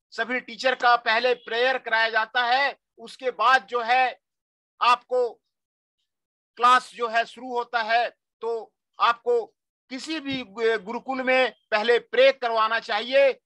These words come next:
उसके बाद जो है class को शुरुआत करवाना चाहिए।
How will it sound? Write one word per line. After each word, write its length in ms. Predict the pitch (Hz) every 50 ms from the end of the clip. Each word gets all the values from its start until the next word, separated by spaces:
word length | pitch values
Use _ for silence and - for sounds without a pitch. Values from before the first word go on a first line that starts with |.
| _ _
उसके 300 | - - - - 254 247
बाद 340 | - 208 214 233 254 254 185
जो 160 | - 233 233
है 260 | 214 220 240 247 233 - - _ _ _ _ _ _ _ _ _ _ _ _ _ _ _ _ _ _ _ _ _ _ _ _ _ _ _ -
class 280 | 233 240 254 247 -
को 140 | _ 247 233
शुरुआत 400 | - - 220 220 233 233 233 233
करवाना 300 | - 233 220 214 208 214
चाहिए। 420 | 214 - 220 196 202 202 196 180